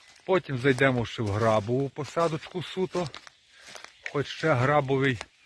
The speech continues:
гриб білий не пішов вроді, але заглянути треба. Як буде час, ще й подивимось між канадські дуби,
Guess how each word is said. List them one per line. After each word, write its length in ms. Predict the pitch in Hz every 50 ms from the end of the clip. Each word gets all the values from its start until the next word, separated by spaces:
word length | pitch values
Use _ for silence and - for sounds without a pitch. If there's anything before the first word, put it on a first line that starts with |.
| _ _ _ _ _ _ _ _ _ - - - - _ _ -
гриб 400 | - 95 110 123 131 131 117 - - - - - _ -
білий 400 | 120 113 135 135 139 117 117 120
не 140 | 120 123 120
пішов 560 | - - 127 113 - - - 202 220 233 226
вроді, 340 | 226 226 226 202 170 214 185 - _ _ _ _ _ _ _ _ _ _ - - _ _
але 380 | - 226 247 247 233 220 196 156 127 120 135
заглянути 600 | 143 131 117 120 139 147 147 143 135 120 - 117
треба. 400 | - - 104 95 90 85 80 80 - - _ _ _ - _ - _ _ _ _ - -
Як 160 | 123 131 131 120
буде 320 | 139 165 180 160 135 135
час, 480 | - - 147 139 123 110 - - - - _ _ _ - - _ _ _ _ _ - - -
ще 220 | - - - 139
й 40 | 123
подивимось 720 | - - 131 123 131 131 123 117 110 113 113 104 - -
між 320 | 127 123 113 98 - - - - - - _ _ _ - - _ _ _ _ _ _ _ _
канадські 580 | - 147 143 139 135 123 110 - - - - 120
дуби, 540 | 107 110 123 123 120 120 180 226 240 233